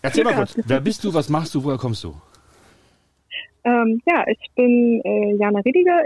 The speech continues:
Speaker 2: Ich komme ursprünglich aus dem Harz, in der Nähe bei Quedlinburg. Und ich war, ja, ziemlich lange jetzt selbstständig als Künstlerin, darstellende Künstlerin und Artistin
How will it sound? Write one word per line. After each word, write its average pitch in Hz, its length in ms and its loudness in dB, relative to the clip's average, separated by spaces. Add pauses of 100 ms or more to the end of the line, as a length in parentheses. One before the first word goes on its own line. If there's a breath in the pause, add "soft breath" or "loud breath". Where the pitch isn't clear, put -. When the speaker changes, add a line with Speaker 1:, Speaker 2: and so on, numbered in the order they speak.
Speaker 2:
Ich - 180 -10 (160)
komme 247 220 4
ursprünglich 254 600 2
aus 226 160 -2
dem 214 160 0
Harz, 311 160 -2 (100)
in 240 80 2
der 226 100 2
Nähe 226 120 2
bei 220 120 -2
Quedlinburg. 339 600 -4 (800 soft breath)
Und 262 480 4
ich - 340 -2
war, 226 500 0 (220)
ja, 185 180 0 (1300)
ziemlich 247 260 4
lange 220 200 2
jetzt 196 280 0
selbstständig 269 680 0
als 214 240 0 (240)
Künstlerin, 247 500 0
darstellende 220 420 0
Künstlerin 220 400 -2
und 190 160 -8
Artistin 320 540 -4